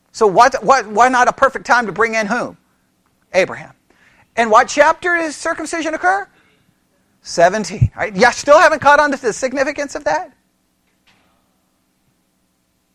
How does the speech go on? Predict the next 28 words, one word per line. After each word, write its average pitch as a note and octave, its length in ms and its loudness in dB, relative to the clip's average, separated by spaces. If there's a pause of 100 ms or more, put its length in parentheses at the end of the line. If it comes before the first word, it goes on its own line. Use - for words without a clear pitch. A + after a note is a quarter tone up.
(100)
Okay. D3 400 -20 (1200)
Man. F3+ 360 -10 (300)
All D#3 100 0
right. C3 200 -4 (340)
Uh, C#3+ 140 4
for F3+ 120 0
those F3 240 4
listening G3+ 360 -4
online, G3 500 2
please F3 300 -6
understand E3+ 560 -4
that D#3 100 -2
they're D#3 100 6
playing F#3+ 460 2
dumb A#3 400 4 (320)
just - 400 0
to, F3 260 0
uh, C#3 300 6 (480)
to, D3 100 -16
just F3+ 220 -2
to F3 60 -2
make F3 160 0
y'all D#3+ 120 4
feel D3+ 220 2
better. - 340 -6 (140)
All A#2+ 60 -2
right. A2 120 -8 (320)
Okay. B2+ 220 -10